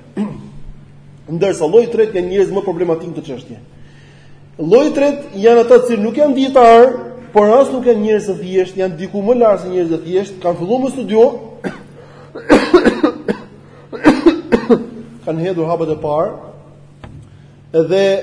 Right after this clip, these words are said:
nga që kanë hedhur hapet e parë, kujtojnë se janë njësoj si një person i cili ka, ka, ka kap majet e dijes, edhe,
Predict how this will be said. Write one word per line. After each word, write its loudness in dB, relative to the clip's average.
nga -8
që -14
kanë -4
hedhur 0
hapet 0
e -10
parë, 0
kujtojnë 0
se -6
janë -4
njësoj -6
si -14
një -10
person -6
i -12
cili -10
ka, -6
ka, -2
ka -2
kap 0
majet 2
e -10
dijes, -2
edhe, 0